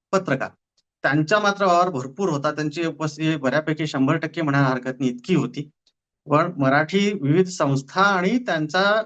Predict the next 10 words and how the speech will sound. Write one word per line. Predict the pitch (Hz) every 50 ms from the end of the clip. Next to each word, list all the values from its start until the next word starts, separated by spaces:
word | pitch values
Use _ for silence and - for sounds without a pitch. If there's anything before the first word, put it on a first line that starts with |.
| - _ -
अ, | 123 143 147 147 147 143 143 143
सहभाग | 143 - - - 151 151 143 135 131 - - - _ _ _ _ _ _ _ _ _ -
हा, | 165 185 220 277 262 - _ _ _ _ _ _ - -
अ, | 131 135 131 143 147 147 147 147 147 151 147 143 139 - _ -
काही | 180 175 185 185
कारणामुळं | 180 165 165 165 160 160 160 165 185 202 240 - - _ _ _ _ _ - - - -
रुसले | 151 156 185 180 - 226 233 220
म्हणायला | 202 190 175 175 170 165
हरकत | 156 135 131 - 143 147 139
नाही, | 127 123 123